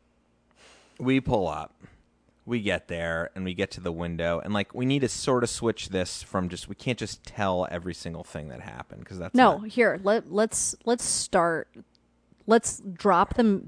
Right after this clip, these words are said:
Speaker 2: the big n-, number one bomb that kind of put a lemon in our, our, our kisser, and I'll take it from there.
Speaker 1: Okay, so I get to the place, "Hi, we're the McKays,"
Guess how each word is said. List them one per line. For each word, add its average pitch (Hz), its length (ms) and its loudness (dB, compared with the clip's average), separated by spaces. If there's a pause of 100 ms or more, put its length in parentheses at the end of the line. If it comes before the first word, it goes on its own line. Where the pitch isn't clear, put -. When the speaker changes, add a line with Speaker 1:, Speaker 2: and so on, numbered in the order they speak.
Speaker 2:
the 180 80 0
big 170 440 2 (180)
n-, 190 180 -4
number 180 440 4
one 185 240 6
bomb 151 460 0
that 143 100 -8
kind 151 200 -6
of 147 120 -8
put 160 160 -2
a 165 40 2
lemon 156 420 -2
in 151 120 -4
our, 143 400 -4 (180)
our, 156 200 -4 (640)
our 160 180 -6
kisser, 156 760 -4
and 156 480 -4 (600)
I'll 175 160 2
take - 200 -4
it - 100 -10
from - 200 -8
there. 60 380 -10
Speaker 1:
Okay, 101 260 2
so 120 540 6
I 110 80 -4
get 131 400 2
to 120 440 4
the 107 80 0
place, 120 260 -2
"Hi, 160 460 4
we're 127 120 -2
the 104 100 -2
McKays," 143 800 0